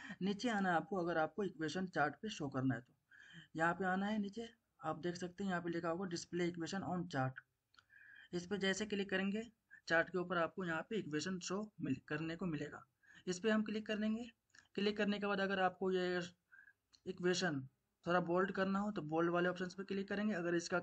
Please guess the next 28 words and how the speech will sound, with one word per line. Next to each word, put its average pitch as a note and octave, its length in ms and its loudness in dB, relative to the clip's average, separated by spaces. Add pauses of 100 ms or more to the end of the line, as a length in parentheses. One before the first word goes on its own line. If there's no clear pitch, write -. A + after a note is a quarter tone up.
color F3+ 180 2
change F#3+ 240 -2
करना F#3+ 260 0
हो G#3+ 180 -4 (680)
तो D#3+ 60 0
आप D#3 140 2
आएंगे F#3 260 2
color F#3 220 0
वाले F#3+ 160 0
options F#3 320 -4
में G#3 120 -6
और E3 200 -2
यहाँ D#3+ 240 0
से D#3+ 120 -4
इसका F3 240 -6
color E3+ 240 -2
change G#3+ 320 -4 (100)
आप F3+ 220 -2 (160)
कर C3+ 100 -4
सकते C3 400 -10
हैं, B2+ 140 -8 (280)
जो D#3 120 -4
भी F3 120 -2
आपको E3+ 240 -2
color G#3 260 -4 (460)
रखना C#3 260 -2
हो, C3 120 -4
right। D#3 260 -6